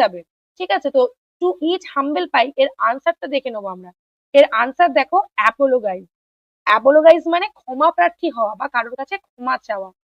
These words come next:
ঠিক আছে? তো হাম্বল এই ওয়ার্ডটা দেখে আমরা একটু গেস করতে পারবো যেটা অ্যাপোলোগাইজ সংক্রান্ত কিছু হবে। তো অপশন এ হচ্ছে আনসার। চলো,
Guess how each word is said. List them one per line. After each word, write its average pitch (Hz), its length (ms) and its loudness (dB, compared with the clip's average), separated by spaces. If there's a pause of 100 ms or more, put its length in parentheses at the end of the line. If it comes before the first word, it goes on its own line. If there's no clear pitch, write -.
(220)
ঠিক 359 200 -6
আছে? - 160 -6 (340)
তো 349 60 0 (160)
হাম্বল 339 440 2 (140)
এই 359 140 0
ওয়ার্ডটা 302 380 4
দেখে 349 200 -2
আমরা 359 120 -4 (100)
একটু - 160 -10 (100)
গেস 311 240 -4
করতে 339 200 -4 (100)
পারবো 262 240 2 (160)
যেটা 285 220 0 (420)
অ্যাপোলোগাইজ 320 600 0
সংক্রান্ত 302 380 -2 (120)
কিছু 311 180 -6 (100)
হবে। 196 200 -6 (160)
তো - 40 -8 (100)
অপশন 294 280 0 (160)
এ - 100 0
হচ্ছে 302 180 -6 (100)
আনসার। 196 340 -14 (840)
চলো, 208 200 -2